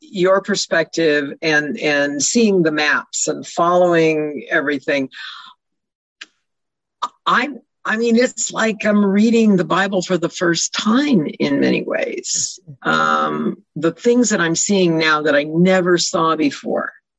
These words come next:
and understandings of events that were never taught to me before. It's,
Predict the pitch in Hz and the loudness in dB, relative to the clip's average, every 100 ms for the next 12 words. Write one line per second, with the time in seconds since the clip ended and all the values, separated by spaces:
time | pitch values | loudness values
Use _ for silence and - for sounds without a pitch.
0 | _ _ _ - - - - - _ - | _ _ _ -20 -20 -20 -20 -20 _ -2
1 | 175 165 165 160 160 - - 185 185 175 | 2 4 2 0 -4 -10 -4 0 2 2
2 | 170 - - 185 190 185 170 156 156 143 | 2 -2 0 2 2 2 0 0 -2 -6
3 | - 165 147 147 143 139 - - 143 - | -4 0 2 2 0 -6 -10 -6 -6 0
4 | 160 165 277 208 - - - - - 160 | 2 2 0 -4 -8 -8 -6 -6 -2 0
5 | 160 170 175 175 160 - 170 156 - 160 | 2 2 2 0 -4 -4 -2 -2 -4 -6
6 | 147 143 - - - - - - _ _ | -4 -4 -4 -6 -8 -10 -10 -14 _ _
7 | - - - - - - _ 180 175 - | -20 -20 -20 -20 -20 -20 _ 0 0 -2